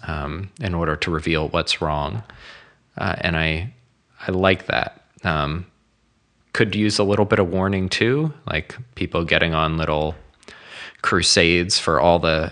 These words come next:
quote unquote sin that they see around them and all of that. Um, so that's probably a word of warning, and things about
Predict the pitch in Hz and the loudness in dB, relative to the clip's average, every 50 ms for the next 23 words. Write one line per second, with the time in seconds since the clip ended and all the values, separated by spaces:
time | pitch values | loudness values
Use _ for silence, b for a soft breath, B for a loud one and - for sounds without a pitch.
0 | - - _ _ - - 95 - 92 92 - 95 80 - - - - - - 98 | -8 -16 _ _ 0 0 0 0 0 -2 -2 -2 -2 0 0 0 0 2 2 0
1 | 92 92 95 90 87 82 - - 90 87 87 - - 92 82 80 78 80 76 76 | 0 2 2 2 0 0 0 0 0 0 2 0 0 0 0 0 2 2 2 2
2 | 80 82 85 85 87 85 85 87 95 90 85 76 71 73 78 98 117 - - _ | 2 0 0 0 0 0 0 0 0 0 -2 -2 -2 -2 -6 -8 -10 -12 -16 _
3 | _ _ 92 90 82 80 78 76 - 76 73 78 82 - - - - - _ _ | _ _ -2 0 0 0 -2 0 2 2 4 4 2 0 -4 -10 -20 -20 _ _
4 | - - 78 78 73 71 71 76 85 - _ _ _ _ _ _ _ _ _ _ | -6 -6 -4 -2 -4 -4 -4 -6 -8 -12 _ _ _ _ _ _ _ _ _ _
5 | B B B B B B B B B B B B B B _ _ _ _ _ _ | B B B B B B B B B B B B B B _ _ _ _ _ _
6 | _ _ _ _ _ - - - 85 78 69 76 80 90 - - _ _ _ _ | _ _ _ _ _ -6 -2 -2 0 0 -2 -2 -6 -10 -14 -20 _ _ _ _
7 | _ _ _ _ _ _ _ _ _ _ _ _ _ _ _ _ - - - 82 | _ _ _ _ _ _ _ _ _ _ _ _ _ _ _ _ -8 -4 -4 -4
8 | 82 - - - - 101 - _ _ - _ - 110 101 90 90 78 85 85 78 | -2 -2 -4 -6 -6 -10 -18 _ _ -10 _ 0 2 2 2 0 -2 0 0 0
9 | 76 80 80 78 78 78 76 73 - 82 80 76 76 78 76 78 82 80 76 73 | 0 0 0 -2 -2 -2 -2 -4 -4 -4 -2 -2 0 0 -2 -2 -2 -2 -4 -4
10 | 76 78 98 B B B B B B B B B B B B B B _ - - | -4 -6 -8 B B B B B B B B B B B B B B _ 0 2
11 | 92 82 82 80 90 78 82 80 78 67 - - - | 2 2 2 0 0 2 4 4 4 2 0 -6 -16